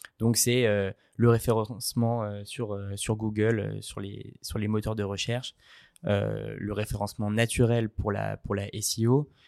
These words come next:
donc, euh, celui que vous allez construire d'une manière gratuite, euh, où vous avez un S E O marketing et un S E O, euh, technique. Je vous en réfère au, au podcast, et un S I A qui est donc, euh, le référencement qu'on,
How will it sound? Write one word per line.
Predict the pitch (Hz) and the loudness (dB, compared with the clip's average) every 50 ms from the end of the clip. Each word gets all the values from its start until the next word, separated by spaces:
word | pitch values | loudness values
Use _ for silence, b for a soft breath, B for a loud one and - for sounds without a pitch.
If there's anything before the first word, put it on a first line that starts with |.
| b b b | b b b
donc, | 104 101 98 - - | -6 -6 -6 -4 -4
euh, | 101 98 98 98 98 95 - - - - | -2 -2 -2 -2 -6 -10 -12 -12 -14 -14
celui | - - - 117 107 110 110 | -12 -8 -6 -6 -6 -6 -8
que | _ - | _ -6
vous | - | -6
allez | 101 101 98 | -4 -4 -4
construire | - 101 101 - 110 | -6 -6 -6 -6 -6
d'une | 104 101 98 | -6 -4 -6
manière | 101 104 101 101 101 104 104 104 101 | -6 -6 -8 -8 -8 -8 -8 -8 -8
gratuite, | 98 - 107 104 - - - 113 120 120 - - | -6 -6 -6 -6 -6 -4 -2 -2 -2 -2 -4 -6
euh, | 95 95 98 95 - b b b b b b b - | -6 -6 -8 -10 -12 b b b b b b b -8
où | 104 104 | -6 -4
vous | 101 101 | -2 -2
avez | 104 98 101 | -2 -2 -2
un | 104 101 | -4 -4
S | 98 101 - - - | -4 -2 -2 -2 0
E | 107 | 0
O | |
marketing | 104 107 107 - - 110 - - - 113 107 101 | 0 0 0 -2 -2 -4 -4 -2 -2 -2 -2 -2
et | 98 98 98 | -2 -4 -6
un | 98 98 98 98 - - | -6 -8 -8 -10 -8 -8
S | 113 104 - - - 113 | -6 -4 -4 -4 -2 -2
E | 110 | -2
O, | 107 107 104 104 b b b b b b b b _ - | -2 -2 -4 -6 b b b b b b b b _ -2
euh, | 107 104 101 | -2 0 0
technique. | - - 123 110 - - 131 151 185 - - - _ _ _ _ _ _ _ _ _ _ _ _ _ _ _ - - | 2 2 2 2 6 6 6 6 6 4 -4 -18 _ _ _ _ _ _ _ _ _ _ _ _ _ _ _ -16 -12
Je | - - 120 | -4 0 2
vous | 113 | 4
en | 113 | 4
réfère | 110 110 101 - 113 104 | 4 2 0 -2 -2 -2
au, | 104 104 110 - - | -2 -4 -6 -8 -8
au | 110 | -6
podcast, | - - 104 - - 123 139 156 - - - | -4 -4 -4 0 2 0 0 0 -2 -6 -4
et | - 117 117 | -2 0 2
un | 113 107 104 101 101 - _ | 2 2 0 -2 -4 -4 _
S | - 135 131 - - - | 2 2 4 4 2 2
I | 113 107 113 | 2 2 2
A | 131 143 b b b b b b b | 2 0 b b b b b b b
qui | - - - 110 | -10 -4 0 0
est | 117 120 | 0 0
donc, | 113 113 120 123 120 - | 0 -2 -2 -2 -2 -2
euh, | 113 98 95 95 95 95 95 95 101 - - _ _ _ | -2 -2 -2 -2 -4 -6 -8 -12 -14 -16 -18 _ _ _
le | - 101 101 98 98 95 95 95 - | -8 -6 -4 -4 -4 -6 -6 -6 -4
référencement | 101 104 113 - - 104 101 101 - - - 117 127 | -2 -2 0 0 2 0 0 0 0 -2 -2 -2 -2
qu'on, | 127 - - 98 95 101 | -2 -2 -6 -8 -8 -8